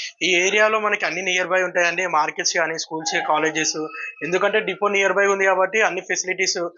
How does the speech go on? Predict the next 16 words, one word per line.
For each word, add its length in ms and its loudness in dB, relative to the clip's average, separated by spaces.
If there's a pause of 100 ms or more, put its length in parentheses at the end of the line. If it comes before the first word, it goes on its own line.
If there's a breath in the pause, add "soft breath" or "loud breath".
(240 loud breath)
అయితే 220 0
ఉంటాయి. 560 0 (260 loud breath)
ఇక్కడ 220 4
వన్ 240 2
బీహెచ్కే 340 0
పోర్షన్ 340 -4
రెంట్ 200 0
వచ్చేసి 340 0
దాదాపు 420 2
మనకి 320 -2
సిక్స్ 260 -4
థౌజండ్ 220 2
నుండి 180 -2
సెవెన్ 300 0
థౌజండ్ 260 0
వస్తుంది. 480 -2